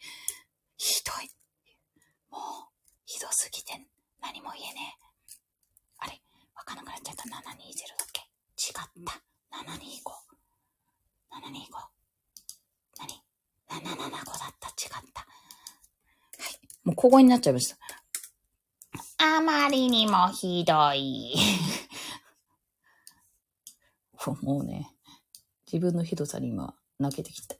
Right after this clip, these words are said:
えー、全然。あー、まあでも大きさ変わったからいいか。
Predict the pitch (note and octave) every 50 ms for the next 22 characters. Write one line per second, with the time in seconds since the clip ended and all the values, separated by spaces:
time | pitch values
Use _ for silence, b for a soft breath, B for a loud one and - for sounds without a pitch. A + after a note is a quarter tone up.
0 | - - - - - - - - F#4+ D#4+ - D4+ F4 G#4+ G#4+ A4+ - A4 A#4 A#4
1 | A4+ G#4 D#4+ - - - - _ _ _ _ _ _ _ _ _ _ _ _ _
2 | _ _ _ _ _ _ _ _ _ _ _ _ _ _ _ _ _ _ _ _
3 | _ _ _ _ _ - D#3 C#3 C3+ C#3+ D3+ - B3+ G3+ - D#3+ F3 F#3+ G#3+ -
4 | - - D4+ D4 - C#4 C#4 C#4 - E4+ - D4+ - - - G3+ - - - -
5 | D4 C4+